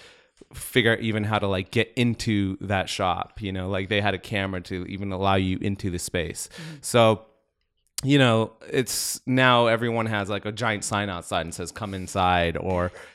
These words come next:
Speaker 1: you know, you know the owners behind every brand, but that's not how it was back then. And that's kind of why we created this brand to begin with, was to crack that open and to share it with a broader audience,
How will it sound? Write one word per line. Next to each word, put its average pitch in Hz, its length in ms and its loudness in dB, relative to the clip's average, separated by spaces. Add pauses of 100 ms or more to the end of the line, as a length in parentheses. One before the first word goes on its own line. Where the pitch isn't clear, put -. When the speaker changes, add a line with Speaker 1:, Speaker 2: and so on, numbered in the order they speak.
Speaker 1:
you 92 100 -6
know, 92 140 -4
you 101 280 -2
know 95 380 -2
the 110 160 -2
owners 120 340 2
behind 104 220 -2
every 98 200 -2
brand, 98 520 2
but 82 220 -2 (480)
that's 120 460 0
not 160 180 8
how 143 160 6
it 123 40 2
was 127 220 4
back 127 220 6
then. 151 180 4
And 120 100 2
that's 127 220 6
kind 131 340 2
of 110 180 2
why 120 680 8 (140)
we 110 540 2 (120)
created 110 420 2
this 104 140 0
brand 107 380 2
to 113 100 -4
begin 104 340 0
with, 156 320 -2 (220)
was 113 240 0
to 104 80 -2
crack 104 360 4
that 107 160 2
open 135 600 0 (100)
and 104 160 -4
to 101 420 -2
share 120 320 2
it 113 120 -4
with 107 420 2
a 110 60 -6
broader 98 380 4
audience, 76 600 0